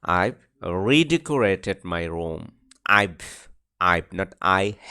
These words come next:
have। You will say, you will say, "I've, I've decorated।"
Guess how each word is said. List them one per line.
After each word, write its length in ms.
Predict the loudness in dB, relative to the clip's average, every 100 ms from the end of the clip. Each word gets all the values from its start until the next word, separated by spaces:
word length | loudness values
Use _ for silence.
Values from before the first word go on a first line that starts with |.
| 0
have। 520 | 4 4 2 _ -8
You 100 | -6
will 260 | -6 -6 0
say, 200 | 0 0 -4 _ -20 -20 -12
you 120 | -6
will 200 | -2 -2 -2 0
say, 200 | 0 0 _ _ _ _ _ 6
"I've, 640 | 10 10 6 0 -12 -20 _
I've 300 | 2 2 0
decorated।" 920 | 0 0 0 0 0 -2 -8 -12 -10